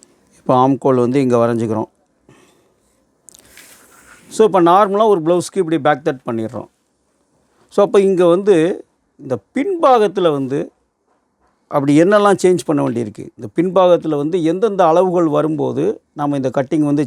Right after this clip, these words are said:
சேஞ்ச் பண்றோம் அப்படிங்கிற விஷயங்களை வந்து முதல்ல தெளிவா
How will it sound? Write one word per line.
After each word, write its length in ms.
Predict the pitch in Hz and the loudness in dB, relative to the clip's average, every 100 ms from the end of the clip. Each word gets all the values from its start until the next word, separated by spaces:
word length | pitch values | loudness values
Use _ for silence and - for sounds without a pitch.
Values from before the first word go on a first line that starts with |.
| 131 | -2
சேஞ்ச் 200 | 147 131 | -2 -2
பண்றோம் 360 | 135 110 104 - _ _ _ _ _ _ - | -4 -4 -6 -8 _ _ _ _ _ _ -4
அப்படிங்கிற 440 | 143 165 160 151 | 2 4 4 2
விஷயங்களை 440 | 139 - 202 180 160 | -2 -2 0 2 0
வந்து 200 | 147 175 | 0 -2
முதல்ல 220 | 160 156 - | -2 -4 -2
தெளிவா 240 | 185 214 | 0 2